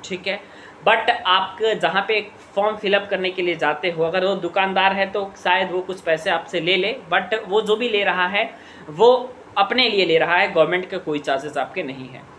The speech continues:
ठीक है। कॉलेज मिलने के बाद तीन हज़ार रुपये की security आपकी जमा होती है, लगे हाथों आपकी जमा हो जाती है तीन हज़ार रुपये की security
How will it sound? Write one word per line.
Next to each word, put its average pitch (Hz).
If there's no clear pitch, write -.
ठीक 190
है। 214
कॉलेज 233
मिलने 240
के 226
बाद 220
तीन 233
हज़ार 196
रुपये 190
की 196
security 180
आपकी 175
जमा 160
होती 151
है, 165
लगे 156
हाथों 165
आपकी 151
जमा 156
हो 160
जाती 156
है 160
तीन 156
हज़ार 143
रुपये 143
की 151
security 151